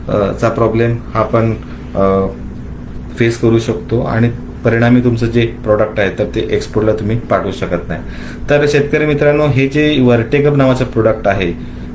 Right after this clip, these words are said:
ज्याच्यामध्ये एक बायोलॉजिकल प्रॉडक्ट आहे,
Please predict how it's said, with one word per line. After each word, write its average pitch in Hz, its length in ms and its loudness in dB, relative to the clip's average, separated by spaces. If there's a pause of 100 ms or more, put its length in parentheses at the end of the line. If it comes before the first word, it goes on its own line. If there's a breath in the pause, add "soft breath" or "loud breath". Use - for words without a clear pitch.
(160)
ज्याच्यामध्ये 123 840 4 (140)
एक 104 360 2 (240)
बायोलॉजिकल 131 720 2
प्रॉडक्ट 113 640 -2
आहे, 113 260 0